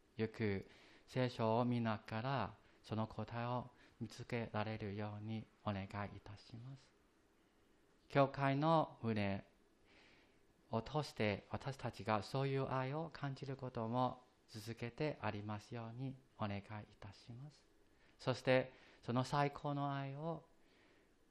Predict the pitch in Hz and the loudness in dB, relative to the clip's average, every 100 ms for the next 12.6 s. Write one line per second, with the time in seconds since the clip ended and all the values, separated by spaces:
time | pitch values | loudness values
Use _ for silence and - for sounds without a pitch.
0 | _ - 104 131 - 110 - 113 120 117 | _ -6 -4 -4 -4 -4 -2 0 2 0
1 | - - - 123 - - 110 123 165 - | -4 -16 -6 -6 -4 -6 -6 -6 -8 -14
2 | _ _ _ _ _ _ _ _ _ - | _ _ _ _ _ _ _ _ _ -6
3 | 113 - 117 117 113 113 107 110 117 120 | -4 0 2 2 0 -2 -2 -4 -4 -2
4 | 151 151 - _ - 110 110 110 104 120 | -2 -4 -10 _ -10 -8 -6 -6 -6 -8
5 | 110 104 101 - - - 107 117 117 - | -2 0 0 -4 -14 -2 0 4 4 2
6 | - - - 180 131 117 147 151 131 - | -10 0 4 6 6 6 6 4 0 -2
7 | 170 165 170 185 - - - - - 135 | 0 2 2 2 0 -6 -20 -20 -6 0
8 | 131 131 - 143 139 - _ _ _ - | 0 -2 -6 -6 -6 -12 _ _ _ 0
9 | 135 139 131 123 117 - 110 110 104 113 | 2 2 0 -2 -4 -6 -8 -8 -8 -10
10 | - - 101 - 110 104 110 107 110 113 | -8 -6 -4 -4 -4 -4 -4 -4 -4 -4
11 | 110 - - - - 101 95 92 95 - | -6 -12 -20 -16 -2 -2 0 -4 -6 -8
12 | - 95 - 123 135 131 | -12 -12 -12 -12 -12 -14